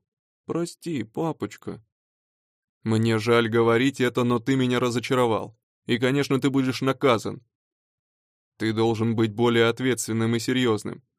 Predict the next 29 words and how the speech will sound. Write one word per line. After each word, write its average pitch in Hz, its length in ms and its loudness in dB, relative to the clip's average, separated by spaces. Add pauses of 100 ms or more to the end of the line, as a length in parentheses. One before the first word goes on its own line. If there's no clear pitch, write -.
(160)
Думаю, 135 460 4
лишить 131 380 2
тебя 131 200 0
сладкого 131 500 -2
и 123 80 0
игрушек 131 420 -2
на 120 60 0
неделю 120 420 0
будет 117 280 -2
полезно. 113 560 -2 (460)
Для 110 220 2
осознания 113 600 0
правил 123 400 2
поведения 117 560 0
в 110 60 -10
приличном 117 640 -4
обществе». 98 720 -6 (1200)
«Это 147 360 -4
нечестно», 156 960 -2 (420)
рыдает 107 460 -4
сын. 117 340 -8 (720)
«Все 202 300 -2
вели 175 360 0
себя 165 340 -2
плохо, 151 520 2
и 160 100 -2
никто 185 360 0
не 214 160 2
ругал, 170 560 2